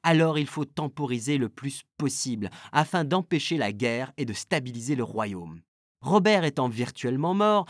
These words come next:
il faut que Varys pousse Eddard à la confrontation avec Cersei. Varys organise la mort du très suspect Hugh Duval en s'arrangeant pour que Hugh tombe contre Gregor Clegane et n'ait pas d'écuyer pour l'aider à mettre son armure. Il n'est pas nécessaire que Gregor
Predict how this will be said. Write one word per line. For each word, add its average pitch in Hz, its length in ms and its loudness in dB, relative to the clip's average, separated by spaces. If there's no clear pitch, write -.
il 185 120 2
faut 214 180 0
que 147 120 0
Varys 156 440 0
pousse - 300 -8
Eddard 170 380 2
à 131 40 2
la 113 120 -2
confrontation 156 720 -4
avec 123 220 -2
Cersei. - 520 -8
Varys 208 340 4
organise 165 400 0
la 147 140 2
mort 175 180 2
du 139 80 -2
très 170 200 -6
suspect 170 360 -4
Hugh 160 180 -2
Duval 147 480 -2
en 127 100 -2
s'arrangeant 165 680 0
pour - 220 -14
que 95 100 -10
Hugh 196 420 -4
tombe 254 280 0
contre 190 540 -2
Gregor 139 580 -2
Clegane 165 640 0
et 120 100 -4
n'ait 101 160 -2
pas 208 240 2
d'écuyer 135 500 -2
pour 120 220 -6
l'aider 120 320 -2
à 113 80 -4
mettre 127 260 -4
son 131 200 -6
armure. 110 440 -6
Il 214 80 4
n'est 247 100 4
pas 330 180 4
nécessaire 247 500 0
que 175 120 0
Gregor 156 640 0